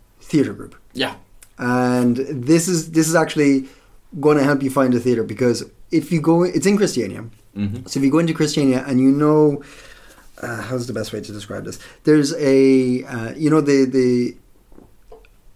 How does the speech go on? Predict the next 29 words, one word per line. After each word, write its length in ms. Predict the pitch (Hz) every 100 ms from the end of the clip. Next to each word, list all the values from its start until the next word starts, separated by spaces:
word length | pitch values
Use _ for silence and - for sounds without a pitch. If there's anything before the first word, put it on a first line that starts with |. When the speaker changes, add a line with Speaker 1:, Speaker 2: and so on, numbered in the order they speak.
| -
Speaker 1:
not 280 | 147 180 185
the 60 |
main 340 | 170 160 165 180
entrance, 380 | 190 214 208
but 140 | 208 147
if 100 | 139
you 120 | 139
go 100 | 139
down 400 | 123 151 151 147
to 80 | 143
Refn 500 | 143 - 180 175 175
and 140 | 127
there's 140 | 120 120
a 20 |
little 240 | 127 127
side 420 | 117 - 135 135 143
entrance, 440 | 143 151 139 -
like 140 | 120
a 40 | 120
little 160 | 117 110
path, 460 | - 175 170 160 - - -
Speaker 2:
Yeah. 100 | 120
Speaker 1:
and 60 | 131
it 20 |
goes 140 | 131
down 160 | 135 127
to 60 |
the 80 | 120
sauna 680 | 113 - 147 151 147 143 139